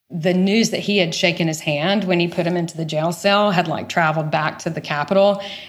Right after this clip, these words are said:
and became this, you know, source of, like, you know, my grandfather getting in trouble and getting reprimanded. And just,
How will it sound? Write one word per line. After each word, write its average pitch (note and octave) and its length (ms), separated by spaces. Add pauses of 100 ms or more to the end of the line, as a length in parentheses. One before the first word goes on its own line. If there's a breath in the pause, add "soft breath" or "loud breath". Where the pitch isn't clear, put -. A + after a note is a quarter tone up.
(100)
and F3+ 140
became E3+ 400
this, D#3+ 300
you F#3+ 120
know, D#3+ 220
source D#3+ 480
of, D#3+ 140
like, D#3 340
you F3 80
know, D#3+ 80
my D#3+ 100
grandfather D#3+ 440
getting E3+ 220
in F3 60
trouble A3+ 440
and - 100
getting E3+ 220
reprimanded. F3+ 680 (520 loud breath)
And A#3 120
just, F4 400